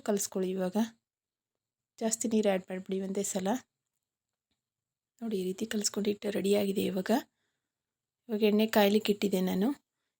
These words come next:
ಚಿಕ್ಕ ಚಿಕ್ಕದಾಗಿ ಹಿಂಗೆ ಬಿಟ್ಕೊಳ್ತಾ ಇದ್ದೀನಿ. ಮನೇಲಿ ಆರಾಮಲ್ಲಿ ಪಾಲ್ಟಲ್ಲಿ ಸೊಪ್ಪು ಹಾಕ್ಕೊಂಡಿದ್ರು ಆರೋಗ್ಯಕರವಾದಂಥ ಗಣಕೆ ಸೊಪ್ಪಿನ ಪಕೋಡ ಹತ್ತು ನಿಮಿಷದಲ್ಲೇ ರೆಡಿಯಾಗುತ್ತೆ.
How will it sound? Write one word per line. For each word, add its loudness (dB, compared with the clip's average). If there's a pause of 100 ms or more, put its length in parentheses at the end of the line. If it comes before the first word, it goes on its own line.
(140)
ಚಿಕ್ಕ -8
ಚಿಕ್ಕದಾಗಿ 4
ಹಿಂಗೆ 2
ಬಿಟ್ಕೊಳ್ತಾ 2
ಇದ್ದೀನಿ. 0 (380)
ಮನೇಲಿ 4
ಆರಾಮಲ್ಲಿ 4
ಪಾಲ್ಟಲ್ಲಿ 2
ಸೊಪ್ಪು -2
ಹಾಕ್ಕೊಂಡಿದ್ರು 0
ಆರೋಗ್ಯಕರವಾದಂಥ 0
ಗಣಕೆ 0
ಸೊಪ್ಪಿನ -2
ಪಕೋಡ -4
ಹತ್ತು -4
ನಿಮಿಷದಲ್ಲೇ 2
ರೆಡಿಯಾಗುತ್ತೆ. 2